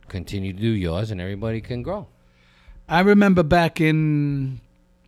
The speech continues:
Speaker 2: mm, seventy-five. That's nineteen, no, last century, nineteen seventy-five. We had, we had a busy week. I had two guys working with me, uh,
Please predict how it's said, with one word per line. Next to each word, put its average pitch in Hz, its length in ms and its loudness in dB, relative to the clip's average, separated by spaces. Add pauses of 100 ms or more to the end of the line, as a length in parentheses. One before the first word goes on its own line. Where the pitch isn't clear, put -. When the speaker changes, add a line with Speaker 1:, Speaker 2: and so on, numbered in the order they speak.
Speaker 2:
mm, 143 800 -8
seventy-five. 139 1000 -4 (800)
That's - 200 -6
nineteen, 175 400 0
no, 226 120 6
last 180 320 2
century, - 460 -4 (180)
nineteen 127 360 -10
seventy-five. 101 720 -16 (520)
We 143 100 -2
had, 165 300 -2
we 165 60 0
had 151 100 0
a - 20 -6
busy 196 480 4
week. 170 420 0 (200)
I 120 60 -16
had 127 160 -12
two 196 220 -6
guys 170 380 -6
working 151 400 -4
with 147 120 -6
me, 135 260 -8 (1000)
uh, 113 680 -12